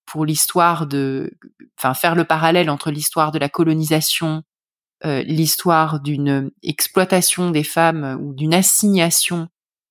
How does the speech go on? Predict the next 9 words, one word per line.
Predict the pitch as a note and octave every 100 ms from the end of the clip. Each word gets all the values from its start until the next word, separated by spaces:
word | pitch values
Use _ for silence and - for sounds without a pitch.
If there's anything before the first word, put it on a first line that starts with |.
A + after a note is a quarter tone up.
| _ _ _ -
à | F3+
un | D#3+ D#3
rôle | D#3+ F3 F3 D3+
qui | - D#3+
est | C3+
complètement | - D3 D#3+ D#3 D#3
subordonné, | - D#3 D#3 D3+ D3+ D3 D3+ D3+
non | C#3+
rémunéré, | D3+ D#3 D3+ D3+ D3+ D#3 D3+